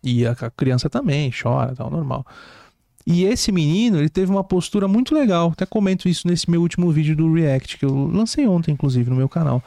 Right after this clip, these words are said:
Que ele, a mãe dele veio depois do programa ali, a gente se encontrou na, na saída ali do S B T, do estúdio.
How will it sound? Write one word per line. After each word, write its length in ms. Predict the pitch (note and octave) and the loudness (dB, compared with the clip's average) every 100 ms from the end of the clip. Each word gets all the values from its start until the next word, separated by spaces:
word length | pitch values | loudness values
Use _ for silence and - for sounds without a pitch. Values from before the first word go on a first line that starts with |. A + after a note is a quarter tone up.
| - - _ _ _ _ _ _ | -10 -20 _ _ _ _ _ _
Que 160 | - D#3 | -2 0
ele, 120 | D#3 | 2
a 120 | D3 D#3+ | 0 0
mãe 220 | F3+ F3 | 2 2
dele 280 | E3+ E3 D#3+ | 2 2 2
veio 380 | C#3+ E3 G#3 | 2 2 0
depois 380 | G3+ D#3 - D3 | 0 -2 -2 -2
do 40 | - | -2
programa 520 | C#3 B2+ D3 F3+ D3+ | -2 0 0 0 2
ali, 200 | C#3 E3 | 2 2
a 40 | |
gente 160 | D3+ D3+ | 0 0
se 120 | - | -2
encontrou 420 | D3 C#3+ C#3 C#3 | 0 0 0 -2
na, 240 | C#3 C#3 C#3 | -2 -2 -4
na 140 | C3+ | -4
saída 400 | - C#3+ C3 B2+ | -4 -2 0 0
ali 80 | C3+ | 0
do 80 | C#3 | 0
S 160 | C3+ | -2
B 100 | D3 D3+ | -2 -4
T, 240 | D3+ E3+ | -2 -2
do 80 | D#3+ | -2
estúdio. 400 | - F3 F3+ | -2 -2 -2